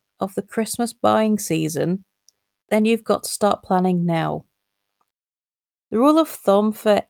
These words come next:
any occasion is to plan three months ahead. That gives you time to plan your products,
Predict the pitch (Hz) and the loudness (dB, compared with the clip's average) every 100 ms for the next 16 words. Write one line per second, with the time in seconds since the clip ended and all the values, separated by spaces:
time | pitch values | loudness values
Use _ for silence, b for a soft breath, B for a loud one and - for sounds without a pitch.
0 | _ _ _ _ _ - 202 220 226 226 | _ _ _ _ _ -2 0 2 0 2
1 | 180 170 160 156 185 - _ _ _ _ | 2 2 -2 -4 -6 -10 _ _ _ _
2 | _ _ _ 190 185 185 - - - 240 | _ _ _ 0 0 -2 -10 -16 -2 2
3 | 220 233 - - 208 220 220 208 202 196 | 2 0 -6 -10 -2 0 2 2 0 -2
4 | - 196 - 156 - - _ _ _ _ | -4 -6 -4 -10 -10 -18 _ _ _ _
5 | _ _ _ _ _ _ _ _ - 208 | _ _ _ _ _ _ _ _ -2 -2
6 | - 254 262 - 247 - 214 196 185 180 | 0 0 0 0 -4 -4 -2 0 2 0
7 | 226 - - - 208 208 240 269 - 214 | -4 -6 -14 -4 2 2 2 0 2 2
8 | 190 208 - - - | 2 0 -4 -12 -16